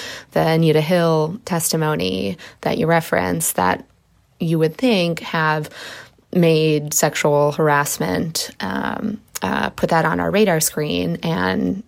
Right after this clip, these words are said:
taught us that it's a problem. But, you know, clearly it's not. And that is part of what makes me skeptical about whether Me Too is going to lead to any meaningful or many meaningful changes. I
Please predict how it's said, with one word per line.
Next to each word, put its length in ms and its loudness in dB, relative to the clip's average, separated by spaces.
taught 260 0
us 280 0
that 180 -4
it's 140 -6
a 40 -6
problem. 640 -4
But, 320 4
you 80 2
know, 100 2
clearly 440 4
it's 160 0
not. 360 2
And 220 0
that 200 2
is 100 0
part 300 0
of 100 0
what 200 0
makes 320 0
me 80 0
skeptical 960 0
about 680 2
whether 380 4
Me 200 2
Too 380 0
is 260 0
going 360 0
to 100 -2
lead 400 2
to 120 4
any 260 0
meaningful 1080 0
or 440 -2
many 320 2
meaningful 580 0
changes. 1000 -4
I 400 2